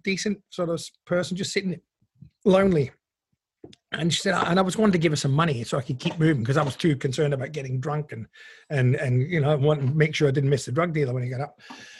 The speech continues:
And I didn't have any. So I went, I said, "Look, I haven't got anything. I've gotta go." And I walked up to the, the shop, and I got, I went to the A T M, and I got mo-, I got money, and I got a bottle of vodka, and I'm walking back. And then I seen her again, and she smiled at me again. And,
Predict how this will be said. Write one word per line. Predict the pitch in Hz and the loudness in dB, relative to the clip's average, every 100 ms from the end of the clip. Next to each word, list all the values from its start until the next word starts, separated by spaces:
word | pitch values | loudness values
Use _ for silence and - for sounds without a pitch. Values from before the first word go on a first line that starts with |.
| - - - - | -20 -20 -20 -10
And | 165 | 2
I | 170 | 6
didn't | 220 196 | 6 6
have | 190 180 | 6 4
any. | 143 117 - | 0 -4 -4
So | - | 2
I | 170 190 | 2 4
went, | 180 226 202 | 4 4 2
I | 165 | -2
said, | 156 180 | -2 0
"Look, | 190 | 0
I | |
haven't | 175 185 | 2 0
got | 160 | 0
anything. | 147 131 143 | 0 -2 -4
I've | 135 | -4
gotta | 160 | -4
go." | 143 143 139 - | -4 -2 -2 -4
And | 139 | -2
I | 147 | 2
walked | 170 185 170 | 2 2 -2
up | 165 | -2
to | - | 2
the, | 139 120 127 | 2 2 -4
the | - 123 | -2 -2
shop, | - 156 139 | 0 0 0
and | 147 | -2
I | 131 | -2
got, | 131 - | -2 -2
I | 160 | -2
went | 165 | -2
to | 160 | 0
the | 151 | -2
A | 160 | -2
T | 160 151 151 | -2 0 2
M, | 147 147 | 2 0
and | 135 | 0
I | |
got | 139 | -4
mo-, | 147 147 | -4 -4
I | 151 | -4
got | 151 | -4
money, | 151 156 151 151 - - - 139 | -2 0 0 -2 -4 -16 -16 -6
and | 135 | -2
I | 127 | 0
got | 156 | -2
a | - | -4
bottle | 131 123 165 | -6 -4 -2
of | 135 | -2
vodka, | 139 151 147 | -2 -2 -2
and | 151 | -2
I'm | 143 | 2
walking | 147 190 196 151 | 4 2 2 2
back. | 143 151 - - - - - | 2 -2 -8 -20 -20 -12 2
And | 151 | 4
then | 175 | 4
I | 170 | 2
seen | - 190 170 | 0 0 4
her | |
again, | 160 151 156 151 | 4 4 2 2
and | 131 | 0
she | - | -4
smiled | - 147 143 | -4 -2 -2
at | 147 | -4
me | - 143 | -4 -4
again. | 135 139 143 | -4 -6 -4
And, | 135 | -4